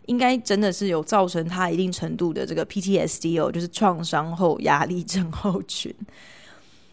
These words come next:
但我想，对我来讲，无论如何，这也算是一个小小的鼓励吧。我觉得，就某种程度上来说，这可能也是出于一种迫于无奈的生存技巧吧。就是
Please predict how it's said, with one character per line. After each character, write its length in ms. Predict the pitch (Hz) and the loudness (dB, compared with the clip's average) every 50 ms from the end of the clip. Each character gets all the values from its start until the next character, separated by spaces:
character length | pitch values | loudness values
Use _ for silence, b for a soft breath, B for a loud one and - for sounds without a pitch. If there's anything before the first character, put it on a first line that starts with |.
| B B - | B B 6
但 140 | - 359 | 8 8
我 100 | 320 320 | 8 8
想， 380 | 302 302 294 233 214 202 196 180 - - - _ - - - - - - - - - - | 6 6 6 6 6 4 2 -4 -8 -14 -20 _ -20 -20 -20 -20 -20 -20 -20 -20 -16 -2
对 100 | - - | 4 6
我 80 | 262 214 | 8 8
来 200 | 175 160 170 185 | 8 8 8 6
讲， 440 | 185 - 214 170 156 147 156 - 92 69 - - - | 4 4 4 4 4 4 2 -2 -4 -12 -16 -18 -12
无 140 | - - 208 | -6 -2 0
论 120 | 214 214 | 0 2
如 80 | 208 196 | 2 0
何， 200 | 180 190 180 175 | 2 2 2 2
这 100 | 180 190 | 2 0
也 60 | 175 | -2
算 200 | 165 - 180 175 | -2 -2 -2 -2
是 140 | 175 - 175 | -2 -2 -2
一 60 | 175 | -2
个 100 | 160 165 | -4 -4
小 180 | 165 - 139 151 | -2 -2 -2 -2
小 160 | 170 156 123 | -2 -4 -6
的 60 | 139 | -6
鼓 180 | 165 - 156 - | -6 -8 -10 -8
励 160 | - 180 175 | -6 -6 -6
吧。 160 | 160 - - 50 50 - - - _ _ _ _ - _ _ _ _ _ _ _ _ _ _ _ _ _ b b b b b b b b b _ | -6 -4 -4 -4 -4 -6 -10 -16 _ _ _ _ -20 _ _ _ _ _ _ _ _ _ _ _ _ _ b b b b b b b b b _
我 240 | - - - 185 185 - - - - | -8 -4 -2 -2 -2 -4 -8 -18 -10
觉 240 | - - 175 170 170 | -4 -2 0 0 0
得， 560 | 165 - 208 202 190 180 170 165 151 - - - - | 0 2 4 6 6 6 4 2 0 -4 -6 -10 -8
就 160 | - - 254 | -4 0 0
某 120 | 226 202 190 | 2 2 2
种 140 | 208 202 190 | 2 2 0
程 160 | 180 170 170 | -2 -2 -4
度 80 | 180 | -2
上 160 | 175 190 180 165 | -2 -2 0 0
来 180 | 139 143 165 | -2 -2 -4
说， 360 | 165 - - 165 160 165 160 | -6 -6 -4 -4 -4 -4 -4
这 180 | 156 - - 208 | -4 -4 -6 -6
可 220 | 202 - - 185 | -6 -6 -6 -6
能 180 | 151 156 165 160 | -6 -6 -6 -6
也 140 | 165 151 143 | -6 -6 -6
是 120 | - 185 | -6 -6
出 280 | 175 - - 196 190 180 | -6 -6 -4 -4 -4 -2
于 100 | 165 151 | -4 -4
一 100 | 156 185 | -6 -6
种 220 | 170 156 139 127 | -6 -6 -8 -8
迫 240 | - - - 208 180 | -6 -2 0 0 0
于 140 | 160 160 151 | 0 -2 -4
无 160 | - 160 165 | -6 -6 -4
奈 180 | 170 180 170 165 | -2 -2 -2 -2
的 220 | 151 147 139 - | -2 -4 -4 -4
生 180 | - - 185 185 | -4 -6 -4 -4
存 160 | - 160 151 | -4 -6 -6
技 160 | 160 175 175 | -8 -8 -8
巧 240 | 151 - - - - - | -8 -10 -10 -10 -10 -6
吧。 140 | - - - - - b b b b b b b - | -6 -6 -6 -6 -8 b b b b b b b -6
就 180 | - 233 226 | -2 0 0
是 640 | 208 - - - 220 214 196 185 175 156 107 - - | 2 2 2 2 0 -2 -2 -4 -6 -8 -10 -12 -14